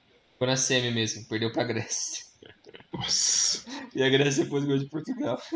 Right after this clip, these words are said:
Speaker 2: A Euro de dois mil e quatro foi uma, foi uma aleatoriedade, assim, meio
Speaker 1: Absurdo.
Speaker 2: É muito, muito absurdo, cara.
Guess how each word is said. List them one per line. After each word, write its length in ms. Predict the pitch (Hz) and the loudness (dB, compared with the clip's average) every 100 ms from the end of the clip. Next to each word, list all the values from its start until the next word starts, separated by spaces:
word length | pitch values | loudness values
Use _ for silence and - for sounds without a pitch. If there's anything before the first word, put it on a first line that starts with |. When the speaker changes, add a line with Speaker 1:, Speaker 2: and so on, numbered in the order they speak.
| 311 _ - - - - - - - - - - | -10 _ -20 -20 -16 -10 -6 -4 -2 -2 -2 2
Speaker 2:
A 220 | 104 110 | 6 10
Euro 240 | 110 113 | 10 10
de 140 | 110 110 | 10 10
dois 240 | 117 110 | 10 10
mil 80 | 110 | 8
e 20 | |
quatro 240 | 120 113 - | 8 6 8
foi 140 | 123 | 8
uma, 340 | 120 117 90 | 10 8 8
foi 180 | 92 117 | 6 8
uma 80 | 110 | 8
aleatoriedade, 1000 | 110 113 110 98 - 110 104 92 101 101 | 10 10 10 6 8 8 8 8 8 6
assim, 280 | 104 - 107 | 6 6 8
meio 560 | 107 110 107 107 101 107 - - - _ - | 10 10 8 6 4 0 -8 -20 -20 _ -12
Speaker 1:
Absurdo. 640 | 113 110 - 262 - 107 104 - 101 | -6 -2 -2 0 -2 -2 -2 2 4
Speaker 2:
É 140 | 98 101 | 6 6
muito, 420 | 101 101 98 104 | 8 6 8 6
muito 240 | 101 101 110 | 8 6 6
absurdo, 600 | 113 - - 90 90 - | 6 2 4 6 6 2
cara. 260 | 78 - | -4 -6